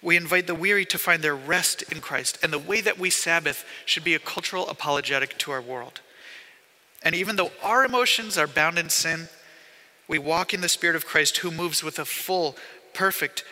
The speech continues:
balanced range of emotion, emotional power. And even in his compassion for sinners and his anger towards sin, we stand for Christ,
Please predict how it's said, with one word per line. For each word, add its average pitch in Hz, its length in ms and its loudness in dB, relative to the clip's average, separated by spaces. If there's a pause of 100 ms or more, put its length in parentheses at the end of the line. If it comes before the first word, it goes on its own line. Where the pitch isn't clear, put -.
(200)
balanced 170 560 2
range 170 340 2
of 170 100 0
emotion, 156 500 0 (340)
emotional 165 460 2
power. 180 520 0 (1200)
And 156 140 -6
even 170 260 0
in 170 120 0
his 151 160 0
compassion 143 480 -2
for 151 140 -4
sinners 135 500 -2 (240)
and 143 120 -4
his 131 140 -2
anger 139 240 0
towards - 300 -4
sin, 127 280 0 (300)
we 143 80 -8
stand 156 400 2
for - 80 -4
Christ, - 480 -4